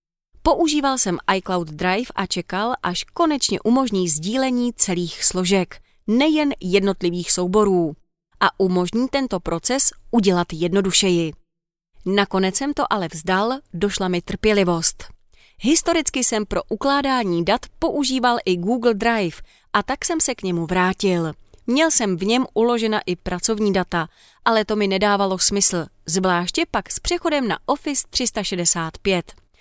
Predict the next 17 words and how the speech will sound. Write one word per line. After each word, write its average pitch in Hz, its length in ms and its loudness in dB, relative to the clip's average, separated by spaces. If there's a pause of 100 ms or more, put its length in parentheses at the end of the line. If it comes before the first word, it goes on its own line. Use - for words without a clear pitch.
(360)
V - 40 -8
tu 339 120 2
chvíli 285 380 0
jsem 262 200 2
tedy 220 220 -2
veškeré 220 420 -4
pracovní 180 540 -2
soubory 180 480 0 (100)
odsunul 302 520 0
na 190 120 -2
OneDrive 170 720 -4 (280)
a - 200 0
oddělil 285 560 -2
jsem 208 260 0
pracovní 233 560 -2
cloud 180 400 0 (160)
OneDrive 180 600 -2